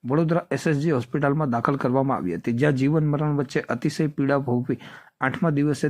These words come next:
દીકરીએ આખરે જિંદગી સામે જંગ હારી હતી, જેને લઈ દેશભરમાં આરોપી સામે રોષ જોવા મળી રહ્યો છે, જેને લઈ આરોપીને ફાંસીની સજાની માંગ સાથેના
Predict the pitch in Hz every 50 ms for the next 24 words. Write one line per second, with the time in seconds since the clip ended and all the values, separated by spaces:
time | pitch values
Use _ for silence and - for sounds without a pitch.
0 | 127 123 123 - 151 143 143 - - - 135 - - 120 123 123 - 135 123 -
1 | - - - 139 147 143 147 143 151 147 - - 131 135 143 143 - 127 117 127
2 | 123 120 101 104 101 101 73 64 - - - 107 104 127 139 151 147 147 156 139
3 | 104 - - - - - - _ _ - 120 151 156 143 147 143 131 127 143 156
4 | - - _ _ - - 120 135 139 135 151 151 131 - 139 143 143 127 - -
5 | - _ _ _ _ _ - 120 139 151 131 123 - 131 135 135 131 123 110 104
6 | 98 85 90 95 101 - 117 110 113 127 135 147 143 147 147 - - 120 120 139
7 | 147 143 - 147 151 139 123 - 120 117 - - 151 151 139 - 135 113 127 139
8 | 143 147 135 113 117 131 143 127 - 127 123 - 143 143 139